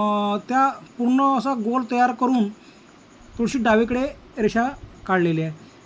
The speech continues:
आणि मग त्याला इथे कैचीसारखा आकार देऊन एक तिरपी रेषा काढलेली आहे आणि त्याला काय केलं त्यांनी, जोडलेलं आहे, एक उभी रेषा आणि वर आडवी रेषा दिली आहे. अशा प्रकारे इथे श तयार केलेला आहे.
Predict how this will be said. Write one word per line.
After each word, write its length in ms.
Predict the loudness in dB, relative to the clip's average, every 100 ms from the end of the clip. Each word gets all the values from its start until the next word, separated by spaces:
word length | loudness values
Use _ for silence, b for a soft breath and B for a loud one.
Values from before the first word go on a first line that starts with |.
| 0
आणि 160 | 2
मग 140 | 4 2
त्याला 180 | 0
इथे 180 | 0 -2
कैचीसारखा 580 | -2 -2 -2 -2 0 2
आकार 480 | 2 2 -2 -2 0
देऊन 220 | 0 -2
एक 340 | -2 -4 -4
तिरपी 200 | -4 -2
रेषा 200 | 0 -2
काढलेली 340 | -2 -2 0 -2
आहे 100 | -4 B B B -4
आणि 100 | 0
त्याला 340 | 2 2 0 -2 -12 -20 -20 -20 -20 -12 -4
काय 120 | -2
केलं 220 | 0 -2
त्यांनी, 300 | 2 2 2 -2 -12 -20 -20 -20 -20 -20 -8 -4
जोडलेलं 580 | 2 4 4 4 2 2
आहे, 340 | 0 -4 -8 -20 -20 -20 -20 -20 -20 -20 -20 -6
एक 240 | -2 0 2
उभी 460 | 0 0 0 4
रेषा 240 | 4 4 -4 -6
आणि 140 | -4 0
वर 160 | 0
आडवी 220 | 0 0 0
रेषा 180 | -2
दिली 180 | -4 -6
आहे. 140 | -6 -12 -20 -20 -20 -20 -20 -20 -20 -20 -6 0
अशा 160 | 2
प्रकारे 340 | 2 2 0 -2 -4
इथे 320 | -2 2 0
श 100 | 0 -2 0
तयार 120 | -2
केलेला 320 | -2 -4 -4
आहे. 120 | -6